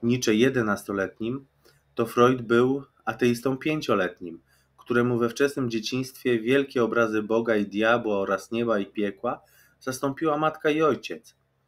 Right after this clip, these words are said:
zaborcza miłość do matki i dominujący autorytet ojca.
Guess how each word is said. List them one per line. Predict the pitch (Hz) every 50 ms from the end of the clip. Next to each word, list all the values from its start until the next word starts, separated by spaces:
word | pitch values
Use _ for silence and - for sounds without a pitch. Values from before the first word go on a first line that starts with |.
| _ _ _ _ _ _
zaborcza | - 117 107 107 117 113 113 - 110
miłość | 107 110 110 107 101 95
do | - 101 92
matki | 101 110 123 120 - - 139 139
i | 123
dominujący | 120 117 117 120 117 117 120 120 123 127 135 135 135 - - - -
autorytet | - 107 107 - 104 104 104 104 110 101 - -
ojca. | 98 95 95 90 - - 76 67